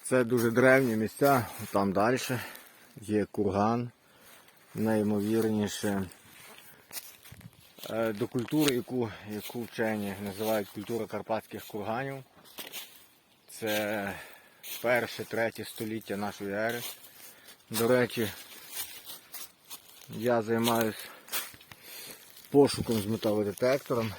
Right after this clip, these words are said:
І сьогодні в мене був черговий вихід і... Зовсім недалечко звідси я знайшов нуклеус.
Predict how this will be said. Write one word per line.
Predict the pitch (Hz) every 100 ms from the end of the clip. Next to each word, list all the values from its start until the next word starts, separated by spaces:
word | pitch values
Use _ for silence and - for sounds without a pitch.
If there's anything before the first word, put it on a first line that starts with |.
| -
І | -
сьогодні | - 117 117 120 113 -
в |
мене | 117 110
був | 107 113 113 - - _ _ _ _ _ _ - _ _ -
черговий | 127 110 117 127 117 107
вихід | 101 117 143 139 - 160 - - - -
і... | 120 120 120 107 - - - - - - - - _ _ -
Зовсім | 101 127 131 - 117 113
недалечко | 104 113 117 131 - -
звідси | 101 104 120 147 - 139
я | 123 117
знайшов | 120 113 - 127 123 110 -
нуклеус. | 117 131 127 113 101 95 -